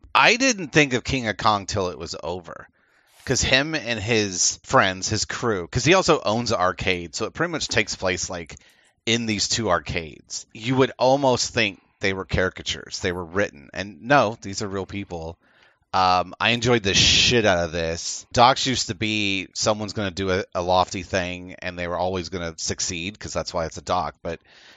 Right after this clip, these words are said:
docs have evolved to where you don't, you don't know. You don't know if they're gonna climb the mountain or get the thing. <laughs> And yeah, when it's first presented, a hundred hours, you're like, "But what about the bathroom? What about food? What about sleep?"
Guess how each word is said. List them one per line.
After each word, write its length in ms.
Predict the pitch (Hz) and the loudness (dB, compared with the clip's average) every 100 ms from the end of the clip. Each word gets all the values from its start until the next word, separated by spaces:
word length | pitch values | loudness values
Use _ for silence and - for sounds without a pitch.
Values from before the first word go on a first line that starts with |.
| _ | _
docs 280 | 107 92 - | 4 4 2
have 100 | 101 | -6
evolved 480 | 82 90 87 87 - | -4 -2 0 -2 -6
to 80 | 87 | -6
where 160 | 85 | -6
you 140 | 82 113 | -6 0
don't, 260 | 123 - | 2 2
you 140 | 117 127 | -2 2
don't 260 | 127 113 | 4 4
know. 320 | 87 98 - - | 0 -2 -2 -14
You 140 | 98 107 | -14 -4
don't 380 | 110 120 107 | 4 4 4
know 240 | 92 101 110 | 0 2 2
if 120 | - | -2
they're 120 | 92 | -8
gonna 360 | 82 87 82 78 _ - _ | -6 -6 -6 -8 _ -20 _
climb 300 | - 104 95 | 2 2 2
the 80 | 90 | 0
mountain 440 | 92 92 - 87 | 0 0 -4 -12
or 140 | 73 90 | -10 -6
get 220 | 95 - | -6 -4
the 80 | 90 | -6
thing. 520 | - 90 82 82 82 | -2 -2 -2 -12 -18
<laughs> 60 | _ - _ - | _ -20 _ -6
And 100 | 98 | 0
yeah, 320 | 127 98 92 | 4 4 2
when 220 | - 107 107 | -2 -4 -2
it's 220 | 120 - | -4 2
first 260 | 170 175 | 4 4
presented, 440 | - 117 143 120 85 | 2 2 4 4 4
a 120 | 98 | 0
hundred 400 | 92 127 120 113 | 4 2 2 4
hours, 520 | 104 107 95 90 82 98 | 6 6 4 -2 -4 -6
you're 120 | 92 | 0
like, 360 | 90 82 - - | 0 -2 -8 -10
"But 160 | 127 - | -10 -8
what 200 | 117 117 | -6 -4
about 340 | 101 98 - _ _ | 0 0 -2 _ _
the 60 | 104 | -4
bathroom? 540 | 98 98 - 92 82 _ | 0 0 -2 -12 -16 _
What 160 | 104 | -4
about 260 | 101 92 - | 0 -2 -4
food? 560 | - - - 107 90 80 - | -20 -20 -4 -2 -2 -6 -8
What 160 | 107 110 | -2 2
about 360 | 104 92 78 | 4 2 0
sleep?" 460 | - 101 104 87 | -4 -2 -2 -2